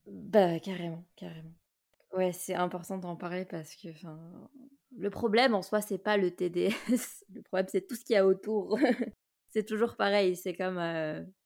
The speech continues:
Le problème, c'est pas le handicap. Le problème, c'est le validisme et comment les personnes handicapées sont perçues et traitées dans la société. Voilà. Et ben, c'est la même chose pour les T D S, ok ? Vraiment, les gens,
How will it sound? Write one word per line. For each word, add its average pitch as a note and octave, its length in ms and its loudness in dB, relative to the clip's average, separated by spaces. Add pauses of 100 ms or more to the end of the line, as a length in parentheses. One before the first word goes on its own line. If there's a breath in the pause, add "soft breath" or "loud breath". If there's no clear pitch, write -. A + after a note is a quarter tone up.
(160)
Le F#3 120 -4
problème, A#3+ 380 4
c'est G3+ 200 0
pas A#3 160 2
le G3 200 2
handicap. G3+ 600 -2
Le E3+ 120 -6
problème, F#3 340 -2
c'est F#3+ 180 -4
le E3 140 -2
validisme F#3 680 -6
et F3 140 -2
comment F3+ 260 -4
les F3 140 -2
personnes F3 280 -8
handicapées F3 460 -4
sont F#3 200 -8
perçues F#3 420 -4
et F#3 60 -2
traitées F3+ 280 -6
dans F#3+ 120 2
la E3+ 120 0
société. F3+ 440 2 (420)
Voilà. F3+ 260 8 (240)
Et - 80 -4
ben, F#3+ 140 4
c'est G3+ 100 0
la F3+ 140 10
même F3+ 180 4
chose A3+ 240 0
pour G#3 120 2
les F#3+ 120 2
T F#3 140 -2
D F3 80 -2
S, D#3 240 -4
ok ? F3+ 200 -8 (680)
Vraiment, G#3+ 260 6
les A3+ 160 10
gens, A3+ 320 8